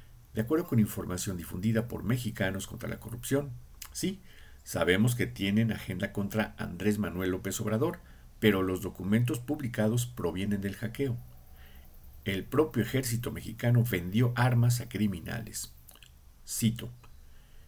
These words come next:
En un informe de inteligencia fechado el diez de junio de dos mil diecinueve, se detalla que la sedena tuvo conocimiento de que un militar ofrecía equipo táctico,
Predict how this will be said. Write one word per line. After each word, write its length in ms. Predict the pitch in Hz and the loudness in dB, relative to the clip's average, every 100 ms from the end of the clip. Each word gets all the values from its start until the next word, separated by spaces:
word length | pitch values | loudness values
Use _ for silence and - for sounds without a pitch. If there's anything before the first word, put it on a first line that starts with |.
| - - - - - 120 | -20 -20 -20 -20 -2 6
En 140 | 120 | 6
un 80 | 185 | 6
informe 480 | 185 - 123 123 110 | 0 2 4 6 6
de 80 | |
inteligencia 680 | 87 87 139 131 98 104 110 | 4 -2 -2 0 0 0 0
fechado 460 | - - - 113 98 | -4 -6 0 2 2
el 80 | 92 | 2
diez 240 | 110 143 | 2 2
de 80 | 123 | 0
junio 360 | 120 107 101 92 | 2 4 4 0
de 120 | 85 | -4
dos 160 | 78 85 | -6 -4
mil 160 | 90 | -4
diecinueve, 680 | 90 139 - 80 90 92 104 - - - - | 0 -2 -2 -4 -2 -2 -6 -10 -20 -20 -6
se 220 | - 107 | 0 2
detalla 440 | 107 110 143 147 | 2 2 0 0
que 140 | - 101 | 0 2
la 160 | 147 | 2
sedena 460 | - 113 104 107 110 | 2 2 4 4 2
tuvo 380 | - 190 180 175 | -2 -4 -4 -4
conocimiento 720 | - 110 117 92 98 98 113 | -2 -2 -2 -4 -4 -2 -2
de 100 | 117 | -2
que 120 | - | -2
un 160 | 101 127 | 2 2
militar 400 | 117 - 98 107 | 2 0 0 0
ofrecía 520 | - - - 110 107 | -4 -6 -2 2 2
equipo 380 | 104 127 120 - | 2 -2 -2 -2
táctico, 600 | 92 - - - - | -2 -2 -12 -12 -12